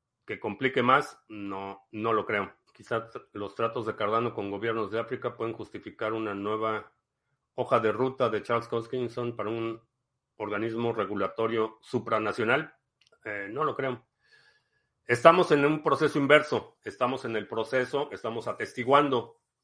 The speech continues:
el proceso de, eh,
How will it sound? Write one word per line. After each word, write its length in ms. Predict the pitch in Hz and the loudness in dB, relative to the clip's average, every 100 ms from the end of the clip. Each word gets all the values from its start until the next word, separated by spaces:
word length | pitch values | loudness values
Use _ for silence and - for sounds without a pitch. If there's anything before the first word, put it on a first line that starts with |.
| _ | _
el 160 | 113 104 | -12 -10
proceso 500 | 107 101 120 113 123 | -8 -6 -6 -2 0
de, 220 | 107 101 - _ _ _ _ _ _ _ _ _ _ - - _ - | 0 -2 -6 _ _ _ _ _ _ _ _ _ _ -20 -20 _ -10
eh, 720 | 123 110 107 107 104 104 | -6 -4 -2 -2 -4 -4